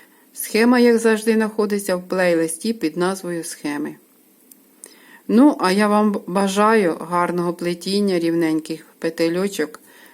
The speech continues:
Нехай все получається у вас гарно.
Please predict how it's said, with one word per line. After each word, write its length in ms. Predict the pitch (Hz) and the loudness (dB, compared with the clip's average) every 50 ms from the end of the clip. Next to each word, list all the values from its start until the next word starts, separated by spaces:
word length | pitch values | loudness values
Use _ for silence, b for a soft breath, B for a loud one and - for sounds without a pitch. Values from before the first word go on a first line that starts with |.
| B B B | B B B
Нехай 400 | 175 175 170 170 - 156 151 156 | -2 -2 -2 -2 -2 -2 -2 -2
все 220 | 151 - - 170 | -2 -4 -4 -6
получається 960 | 170 170 175 175 175 180 180 185 - 196 208 226 240 240 233 226 226 - 202 | -4 -4 -4 -4 -4 -4 -4 -4 -2 0 2 4 4 4 4 2 0 -4 -4
у 40 | 196 | -2
вас 220 | 202 196 196 190 | -2 -2 -4 -4
гарно. 560 | 185 180 190 190 185 185 190 190 185 185 190 | -4 -2 -2 0 0 -2 -2 -4 -6 -6 -8